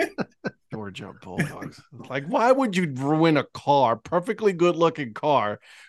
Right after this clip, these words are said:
Speaker 2: with just
Speaker 1: And make it better looking?
Speaker 2: Make it absolute trash. Like, the, you know, the depreciation would just be like,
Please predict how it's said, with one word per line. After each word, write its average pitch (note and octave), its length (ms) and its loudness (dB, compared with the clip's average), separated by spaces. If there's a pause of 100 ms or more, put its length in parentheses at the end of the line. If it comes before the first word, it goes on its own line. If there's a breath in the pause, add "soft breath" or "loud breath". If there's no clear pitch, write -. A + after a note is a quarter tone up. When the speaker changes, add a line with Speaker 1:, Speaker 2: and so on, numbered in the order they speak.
Speaker 2:
with C#3 400 4
just B2+ 360 0
Speaker 1:
And G#2+ 80 -4
make G#2+ 140 2
it F#2 140 -2
better A2+ 220 6
looking? C#3 560 0
Speaker 2:
Make G3 300 6
it G#3+ 100 8
absolute F3+ 580 4
trash. D#3 720 0
Like, D3 240 -4
the, E3+ 160 -10
you E3+ 120 2
know, D#3+ 80 2
the D3+ 140 2
depreciation D3+ 1000 -2
would B2+ 140 -4
just C3+ 220 -4
be C3+ 160 0
like, A#2 280 0